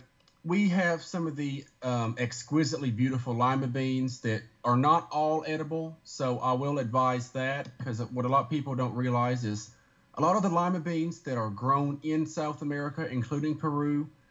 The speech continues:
they are used for jewelry. So you can have necklaces, bracelets, they adorn pottery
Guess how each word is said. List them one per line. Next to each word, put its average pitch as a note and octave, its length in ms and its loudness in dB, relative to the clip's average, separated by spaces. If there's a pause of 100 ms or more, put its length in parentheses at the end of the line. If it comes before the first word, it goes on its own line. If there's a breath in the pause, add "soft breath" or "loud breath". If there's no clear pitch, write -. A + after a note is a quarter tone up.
(260 soft breath)
they D3 140 4
are D3+ 120 6
used C#3 320 0
for B2+ 100 0
jewelry. B2+ 520 0 (420)
So B2 220 2
you B2 160 4
can B2 100 0
have A2 140 0
necklaces, B2+ 640 -4
bracelets, B2 800 -4 (100)
they A2+ 140 -4
adorn A2 380 0
pottery D3+ 600 0